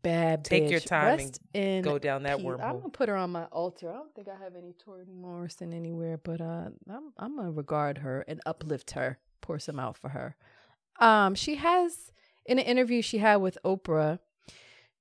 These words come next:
Speaker 1: I guess, it, you know, Oprah was doing her Oprah thing, and she responded to a question by saying, I know that what is alive for me, I know I know what is alive for me,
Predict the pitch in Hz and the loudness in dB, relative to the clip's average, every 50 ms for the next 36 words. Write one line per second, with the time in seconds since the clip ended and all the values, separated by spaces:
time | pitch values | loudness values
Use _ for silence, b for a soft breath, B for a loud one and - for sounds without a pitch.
0 | _ _ _ - 190 185 196 190 - - 208 - - - 120 190 196 175 165 156 | _ _ _ -2 2 2 2 2 2 -4 -6 -6 -6 -10 -6 -4 -2 0 0 0
1 | 151 - - - 160 160 - 175 170 180 175 160 - 160 165 180 190 202 214 - | -2 -4 -4 -4 -4 0 0 0 0 0 -2 -2 -2 -2 0 0 0 0 0 0
2 | - 180 - - 175 170 - _ 165 160 151 151 147 156 165 - - _ - 170 | 0 -2 -2 -2 -4 -4 -2 _ 0 0 0 -2 -4 -6 -8 -10 -12 _ -6 -4
3 | 170 165 160 160 160 165 165 170 - - 220 208 202 - - - 240 269 311 294 | -2 -2 -2 -2 -2 -4 -6 -6 -6 -6 -4 -4 -6 -4 2 4 4 4 4 2
4 | 277 - - 240 220 - - 202 196 185 - - 190 180 170 165 170 165 160 - | -4 -4 -4 -4 -6 -2 -2 -2 -2 -2 -4 -6 -6 -4 -4 -2 -4 -4 -6 -2
5 | - 170 151 151 160 165 165 - - _ - - 208 214 226 233 247 277 302 311 | -2 -2 -2 -2 -4 -6 -8 -10 -12 _ 0 0 2 2 2 4 4 4 4 4
6 | 294 - 180 185 202 214 214 208 208 202 180 170 170 170 180 185 190 190 185 185 | 2 2 2 4 4 6 6 6 2 2 2 2 4 4 6 6 8 8 6 6
7 | 185 175 - - 175 165 170 156 147 135 131 131 139 180 - _ 220 233 240 240 | 4 0 -2 -6 -6 -6 -4 -4 -4 -4 -4 -6 -8 -8 2 _ 6 8 8 8
8 | 240 254 269 285 320 349 359 330 - _ _ _ _ _ _ _ _ 196 208 226 | 6 6 8 8 8 6 6 2 -2 _ _ _ _ _ _ _ _ 6 8 8
9 | 247 277 311 359 349 320 277 254 240 233 208 190 190 185 196 208 233 247 - - | 10 10 10 10 10 12 12 12 10 10 6 8 10 12 12 12 10 8 4 0
10 | 254 240 254 254 262 269 269 - | 0 2 2 2 2 2 0 -4